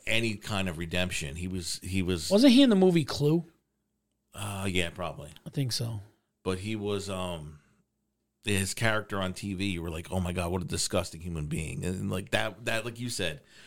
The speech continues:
Speaker 1: you meet the guy and that's the one thing you re-, you remember him the most for, and it's like, "Oh my God."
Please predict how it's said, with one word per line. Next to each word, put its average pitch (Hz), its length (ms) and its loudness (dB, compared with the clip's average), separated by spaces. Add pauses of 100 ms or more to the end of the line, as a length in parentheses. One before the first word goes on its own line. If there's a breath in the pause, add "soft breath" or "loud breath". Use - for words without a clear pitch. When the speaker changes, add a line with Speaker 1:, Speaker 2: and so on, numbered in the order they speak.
(180 soft breath)
Speaker 1:
you 101 120 0
meet 107 180 4
the 101 80 -6
guy 104 240 2
and 98 140 0
that's 101 360 -2 (680 soft breath)
the 104 80 -2
one 110 240 -2
thing 107 200 -6
you 98 120 -4
re-, 95 340 -4
you 107 80 4
remember 101 320 2
him 101 120 -2
the 87 100 -4
most 101 300 -2
for, 113 220 -4
and 95 80 -2
it's 85 160 -8
like, 85 300 -12
"Oh 95 200 -6
my 71 100 -16 (100)
God." 78 400 -10